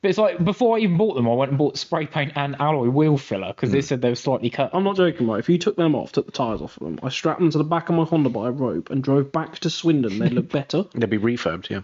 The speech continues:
Speaker 3: Yeah. <laughs>
Speaker 1: No, but I, I actually worked out they're that shit. I'm just gonna take the tyres off after the winter and weigh 'em in at eight pound a wheel, which is, I
Speaker 2: Mm.
Speaker 1: think, what roughly what it is, and I'll
Speaker 2: <laughs>
Speaker 1: still be
Speaker 2: Yeah.
Speaker 1: quids in.
Speaker 2: Still quids in. We worked it out, it was literally more, they, they, they were literally cheaper than scrap value, so.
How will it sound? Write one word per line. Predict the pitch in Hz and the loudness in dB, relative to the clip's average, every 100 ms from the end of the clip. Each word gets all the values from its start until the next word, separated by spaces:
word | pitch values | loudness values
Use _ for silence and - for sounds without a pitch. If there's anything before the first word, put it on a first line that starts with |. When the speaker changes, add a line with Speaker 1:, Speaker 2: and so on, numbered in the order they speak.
| - | -2
Speaker 3:
Yeah. | 190 - - - | -2 -2 -8 0
<laughs> | 208 - 277 - - - _ _ - - - - | 0 2 0 0 -4 -8 _ _ -20 -18 -20 -4
Speaker 1:
No, | 247 | 0
but | 208 208 196 - _ | 2 0 -4 -14 _
I, | 208 208 | 0 0
I | - 202 202 202 | 2 2 2 0
actually | 202 208 | 0 0
worked | 185 180 175 | 2 0 0
out | 151 117 | 0 2
they're | 131 127 | 0 2
that | 139 - | 0 0
shit. | - 147 98 - - | 0 0 -4 -6 -4
I'm | 156 135 | -4 -2
just | 127 | 0
gonna | 135 | 0
take | 131 131 | 0 -4
the | |
tyres | 131 131 127 113 | -2 0 0 0
off | 117 - | -2 0
after | 123 - | -2 -2
the | 139 | -4
winter | 131 147 | -2 0
and | 139 120 | 0 0
weigh | 123 120 | 0 0
'em | 120 | 0
in | 123 | -2
at | 131 | -2
eight | 127 123 | -2 -2
pound | - 127 | -2 -2
a | |
wheel, | 123 127 143 | 0 2 2
which | 147 135 | 0 -2
is, | 117 | -2
I | |
Speaker 2:
Mm. | 98 | 0
Speaker 1:
think, | 123 | -2
what | 120 131 | -2 -2
roughly | 139 131 135 | -2 -2 -2
what | |
it | 143 | 0
is, | 165 165 | -2 -2
and | 165 | 0
I'll | 180 | 0
Speaker 2:
<laughs> | |
Speaker 1:
still | 120 - 208 | 0 -2 0
be | 196 | 0
Speaker 2:
Yeah. | |
Speaker 1:
quids | - 180 175 | 0 -2 0
in. | 180 185 | 0 0
Speaker 2:
Still | 214 | -2
quids | - 117 | 0 0
in. | - 104 - - - - | 2 -2 -4 -10 -8 -2
We | 151 | 0
worked | 175 | 2
it | 147 | 2
out, | 143 | 0
it | 107 | 0
was | 120 | -2
literally | 123 123 110 | -2 0 0
more, | 107 | 2
they, | 110 117 | 2 0
they, | 117 117 | 2 0
they | 107 117 | 2 2
were | 113 | 4
literally | 117 - 104 | 2 0 0
cheaper | - 101 95 | 0 -2 -2
than | 95 | -2
scrap | - 101 | -4 -4
value, | - 92 90 95 | -2 -4 -4 -10
so. | - 110 | -8 -8